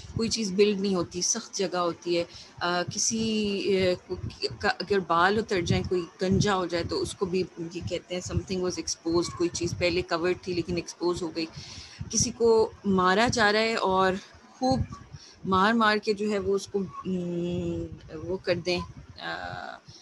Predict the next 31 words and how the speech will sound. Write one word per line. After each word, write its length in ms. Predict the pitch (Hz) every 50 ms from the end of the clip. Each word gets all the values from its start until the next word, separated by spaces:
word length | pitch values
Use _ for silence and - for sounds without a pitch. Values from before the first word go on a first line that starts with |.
| - - - - -
चपटा 340 | 208 196 - - - 220 220
कर 160 | 220 220 202
दें 220 | 180 165 190 185 170
बिल्कुल, 440 | 170 170 170 - 185 180 175 175 - - - - - -
तो 360 | 175 180 180 180 180 175 170 -
उसको 260 | 190 190 - - 208
भी 200 | 196 185 220 202
ये 140 | 202 196 196
कहा 240 | 190 - 151 180 180
जाता 320 | 170 185 170 170 - 180
है। 60 | 175
फिर 180 | 175 - 214 208
when 200 | 196 196 196 208
something 380 | 208 - 208 202 196 - 214 214 214 202
is 60 | - -
hard 240 | 180 180 196 196 190
and 140 | 190 185 185 - -
stiff 180 | - 262 262 - - - - - - - - - - 185
and 160 | 196 202 190
it 100 | - 208
is, 280 | 208 196 - - - - - 190
it's, 360 | 208 - - - - - - - -
अ, 460 | 180 180 175 170 170 170 165 165 165 151 - - - 170 165 -
beaten, 380 | 208 214 196 - - 208 170 160 - - - - - - - - - -
ठीक 160 | 202 - -
है, 160 | 285 262 208
it 120 | - -
makes 320 | 202 196 202 214 208 - 208
a 60 | 190
loud 340 | 180 165 156 165 190 208 202
sound, 380 | - - 175 160 156 151 143